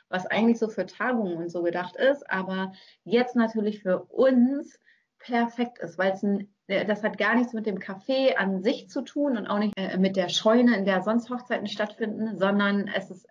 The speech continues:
abgelegen von der Terrasse, ein Nebengebäude, ein altes Fachwerkhaus, was, äh, komplett restauriert wurde und wo noch so ein geiler,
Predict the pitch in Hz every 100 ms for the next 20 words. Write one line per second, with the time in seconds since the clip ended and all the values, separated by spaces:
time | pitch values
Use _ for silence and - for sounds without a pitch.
0 | - 247 - 247 233 226 214 202 190 190
1 | 190 208 226 214 180 180 214 254 240 220
2 | 226 226 233 226 - - - 185 202 208
3 | 208 - 240 - 214 214 214 220 202 202
4 | - - 208 196 196 190 214 202 208 202
5 | 190 208 214 214 214 196 180 190 190 190
6 | 180 180 196 196 196